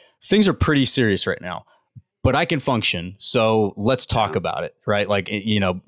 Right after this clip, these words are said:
Speaker 1: they were able to sort of step up to the plate and say, "All right, doctors, hold on. What did that mean? You know, what, let, explain that a little further. Give me options here." Whereas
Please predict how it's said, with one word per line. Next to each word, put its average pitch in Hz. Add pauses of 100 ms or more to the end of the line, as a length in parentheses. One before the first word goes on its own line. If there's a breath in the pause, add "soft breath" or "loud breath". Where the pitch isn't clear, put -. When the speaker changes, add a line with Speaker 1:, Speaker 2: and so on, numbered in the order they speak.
(140)
Speaker 1:
they 123
were 120
able 135
to 120
sort 123
of 104
step -
up 147
to 139
the 127
plate 110
and 95
say, 107
"All 110
right, 101
doctors, 98
hold 123
on. 95
What 113
did 107
that 117
mean? 87
You 95
know, 95
what, 104
let, 110 (240)
explain 113
that 123
a 113
little 92
further. - (340 loud breath)
Give 123
me 120
options 117
here." 80 (400 loud breath)
Whereas 127